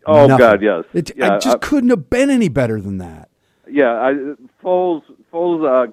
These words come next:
Speaker 1: receiving record is one for one. Brady is zero for one. <laughs>
Speaker 2: I heard. Uh, I also heard another interesting stat. This is, and it was a good game. It was a really good game. That there were more, uh, uh, quarterbacks receiving passes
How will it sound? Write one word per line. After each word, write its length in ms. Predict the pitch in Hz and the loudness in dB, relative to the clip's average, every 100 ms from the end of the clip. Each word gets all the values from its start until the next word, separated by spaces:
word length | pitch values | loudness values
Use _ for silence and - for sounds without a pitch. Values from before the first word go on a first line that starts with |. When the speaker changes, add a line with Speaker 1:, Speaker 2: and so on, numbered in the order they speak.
| _ | _
Speaker 1:
receiving 560 | 117 135 - 165 151 147 | -18 -16 -8 -6 -2 0
record 380 | 143 135 135 113 | 0 -2 -2 -6
is 60 | |
one 240 | 107 131 139 | -2 -2 -2
for 160 | 139 117 | -6 -4
one. 480 | 139 123 123 120 - _ _ _ | -2 0 -2 -6 -12 _ _ _
Brady 320 | 131 135 131 | -8 -4 -2
is 180 | 110 92 | -4 -4
zero 260 | 113 113 107 | -2 -2 -2
for 220 | 98 90 | -4 -6
one. 320 | 90 82 78 135 - _ _ - | -4 -6 -10 -16 -20 _ _ -20
<laughs> 520 | 190 131 - - 339 | -14 -14 -16 -16 -12
Speaker 2:
I 140 | 147 143 | -4 -2
heard. 280 | 196 156 139 | 0 -2 -2
Uh, 40 | 127 | -4
I 40 | |
also 280 | 135 180 - | -2 -2 -2
heard 140 | 131 123 | -2 -2
another 340 | 110 127 113 | -2 -4 -4
interesting 380 | 104 110 - 101 | -6 -10 -16 -14
stat. 280 | - 120 104 | -8 -8 -6
This 160 | 160 | -6
is, 200 | 127 101 - | -6 -8 -6
and 80 | 294 | -2
it 40 | |
was 140 | 311 190 | 0 0
a 40 | |
good 160 | 127 107 | -2 -4
game. 260 | 98 78 - | -6 -14 -12
It 40 | |
was 100 | 120 | -8
a 40 | 113 | -4
really 260 | 113 120 | -2 -2
good 140 | 101 95 | -4 -10
game. 180 | 87 80 _ _ _ - | -12 -16 _ _ _ -6
That 300 | 123 110 - _ | -2 -2 -6 _
there 300 | 165 117 113 | -8 -4 -2
were 340 | 110 110 104 - | -2 -2 -4 -6
more, 560 | 110 117 139 147 156 147 _ _ _ _ - | -6 -2 0 0 -4 -8 _ _ _ _ -12
uh, 440 | 101 98 95 92 - _ _ _ | -8 -6 -8 -12 -16 _ _ _
uh, 260 | - 95 90 | -16 -14 -16
quarterbacks 920 | - 151 151 131 110 104 101 - - _ - | -12 -4 -4 -4 -4 -6 -10 -14 -20 _ -12
receiving 460 | 113 - 131 113 | -10 -8 -6 -8
passes 640 | - 120 120 123 101 90 | -8 -8 -8 -8 -12 -14